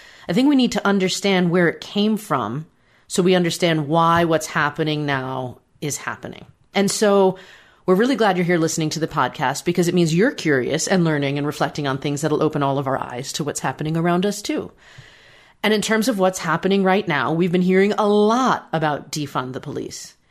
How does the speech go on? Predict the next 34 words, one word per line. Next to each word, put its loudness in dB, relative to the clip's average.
Defund 2
the 0
police 0
does -2
not 2
mean 0
exactly -2
what -2
it -6
sounds -8
like. -14
And 2
just -2
like 0
the 0
history 0
of 0
policing 0
in 0
the 0
United 0
States -2
is -6
exponentially -2
more 0
complex -4
than -4
it -8
seems -6
at -6
first -8
glance. -10
And -4
so 0